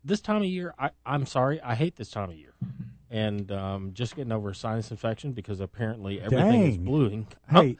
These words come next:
Speaker 2: I'm on, I'm on a high here. You're bringing me down.
Speaker 1: Well, I'm gonna bring
Speaker 2: I was
Speaker 1: you down a lot more because we have show prep, which is, a lot of it is sad, but I'm just saying, I'm, I'm getting over a sinus infection, and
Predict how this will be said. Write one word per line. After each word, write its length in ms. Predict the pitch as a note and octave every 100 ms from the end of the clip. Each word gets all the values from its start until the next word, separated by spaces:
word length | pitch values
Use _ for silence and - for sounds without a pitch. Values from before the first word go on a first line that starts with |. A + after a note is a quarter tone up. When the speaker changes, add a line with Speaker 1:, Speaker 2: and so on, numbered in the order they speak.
| -
Speaker 2:
I'm 240 | F3+ C#4+ C#4+
on, 200 | G#3+ E3
I'm 260 | E3 C4
on 120 | B3
a 100 | D#3
high 260 | C#3+ F#3 D#3
here. 160 | B2+ A#2+
You're 120 | A2+
bringing 300 | A#2+ E3 C#3
me 80 | G#2+
down. 340 | G#2 F2+ F2+ C3+
Speaker 1:
Well, 260 | F3 F3
I'm 140 | D#3+ A3+
gonna 140 | G3
bring 160 | D3+ D#3
Speaker 2:
I 40 |
was 60 | C#3+
Speaker 1:
you 60 |
down 240 | C3+ C3+ A2+
a 40 |
lot 360 | F#2 G#2+ B2 C3
more 260 | B2+ A2+
because 300 | G2+ A2 G2+
we 180 | B2+ C#3
have 240 | A#2 F#2+ -
show 260 | - C3+
prep, 360 | B2 A2+ G#2 - _ -
which 240 | G2 G2+
is, 300 | F#2 E2+ - _ _ -
a 60 |
lot 280 | G2+ A#2+ D#3
of 80 | G#2
it 80 | F2
is 100 | F2
sad, 460 | - A2+ G2 E2 E2+
but 260 | A#2+ C3 - _ _ _ _ _ _ -
I'm 120 | D#3 G#3+
just 140 | F3
saying, 200 | D#3 G2+
I'm, 220 | G#2 B2+ C3
I'm 140 | B2
getting 200 | B2+ B2
over 200 | C3 B2+
a 60 | -
sinus 360 | B2 C3 C3 C3+
infection, 500 | - C#3+ - D#3 A#2+
and 300 | G2 F2+